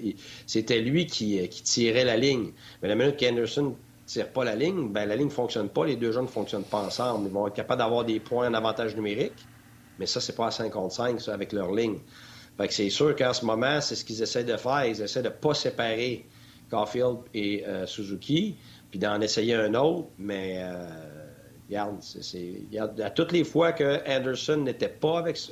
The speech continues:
que, euh, euh, Caulfield et Suzuki, euh, ça fonctionnait pas pour Caulfield Suzuki,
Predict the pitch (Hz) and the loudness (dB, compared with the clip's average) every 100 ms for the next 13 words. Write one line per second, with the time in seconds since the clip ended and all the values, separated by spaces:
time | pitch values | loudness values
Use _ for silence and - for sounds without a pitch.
0 | - - 131 139 127 120 - - - - | -8 -2 0 0 0 -2 -6 -18 -20 -20
1 | - 113 110 131 123 123 135 131 117 - | -4 -4 0 2 0 2 0 2 -2 -2
2 | 110 110 - 131 175 - - - - - | -2 -2 -2 -2 -2 -6 -20 -20 -20 -4
3 | 110 107 107 104 - 117 123 117 117 113 | 0 2 2 0 -2 -2 -2 0 -2 0
4 | 127 - 117 110 117 110 104 101 - 127 | -2 0 -2 0 -2 -4 -6 -8 -2 0
5 | 147 90 | 0 -2